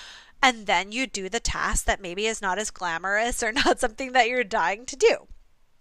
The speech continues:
Another good thing to do is to design your environment in such a way where you're more likely to do whatever you would wanna do. So, for example, if I'm trying to eat better,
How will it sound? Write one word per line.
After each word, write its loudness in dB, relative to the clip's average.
Another 4
good -4
thing -6
to -12
do -4
is -8
to -6
design 0
your -4
environment -4
in -12
such -6
a -4
way -4
where 4
you're -2
more 4
likely 0
to -8
do -10
whatever -2
you -8
would -8
wanna -4
do. -8
So, 4
for 0
example, 2
if 0
I'm 6
trying 2
to -6
eat -14
better, -4